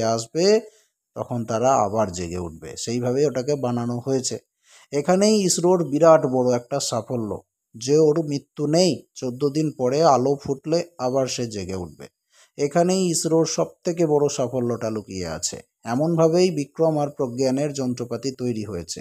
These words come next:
এতটাই আধুনিক পদ্ধতিতে গড়েছেন বিজ্ঞানীরা যে চোদ্দ দিন নিষ্ক্রিয় থাকার পরেও নিজের থেকেই জেগে উঠবে তারা। এবারে বলি,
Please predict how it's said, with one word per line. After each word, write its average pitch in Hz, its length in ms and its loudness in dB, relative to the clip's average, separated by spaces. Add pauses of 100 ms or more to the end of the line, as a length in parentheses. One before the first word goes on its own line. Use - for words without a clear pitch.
(360)
এতটাই 185 480 2
আধুনিক 185 360 4
পদ্ধতিতে 165 540 0
গড়েছেন 147 540 -2
বিজ্ঞানীরা 135 640 -2
যে 143 180 -2
চোদ্দ 151 440 -4
দিন 165 180 0
নিষ্ক্রিয় 143 520 -4
থাকার 135 380 -2
পরেও 135 280 0
নিজের 143 400 0
থেকেই 139 360 -4
জেগে 120 360 -2
উঠবে 101 220 -6
তারা। 64 260 -10 (1160)
এবারে 185 300 6
বলি, 180 260 6